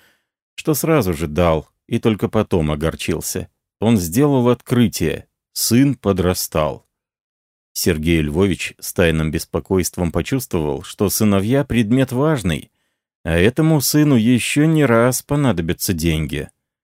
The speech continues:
Однажды вечером, проходя мимо детской, Сергей Львович услышал разговор и приостановился. Говорила Аришка. Он прислушался. Аришка сказывала старшему Борчуку какую-то сказку.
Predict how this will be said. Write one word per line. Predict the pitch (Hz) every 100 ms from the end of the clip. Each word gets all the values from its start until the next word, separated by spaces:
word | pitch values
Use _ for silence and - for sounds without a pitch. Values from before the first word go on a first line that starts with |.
| _ _ _ _ _ -
Однажды | 87 87 85 73 78
вечером, | 95 110 90 80 73
проходя | 90 80 87 78 80
мимо | 76 78 78
детской, | 90 82 - 76
Сергей | - 98 82 90 107
Львович | 92 87 113 110 - - -
услышал | 110 - 120 110 - 90
разговор | 90 80 95 101 143 - -
и | 120
приостановился. | 107 123 117 - 120 120 82 67 - 62 - _ _ _ _ _ _ _ -
Говорила | 80 80 78 80 117 -
Аришка. | 107 120 90 76 - 78 71 _ _ _ _ _ _ _ _
Он | 76 76
прислушался. | - 110 - 92 - 80 - 87 95 _ _ _ _ _ -
Аришка | 95 120 - -
сказывала | - 110 107 95 98 98
старшему | - 107 98 - 98 90
Борчуку | 90 95 - 104 147 151
какую-то | 98 - 117 110
сказку. | - - 92 76 - 71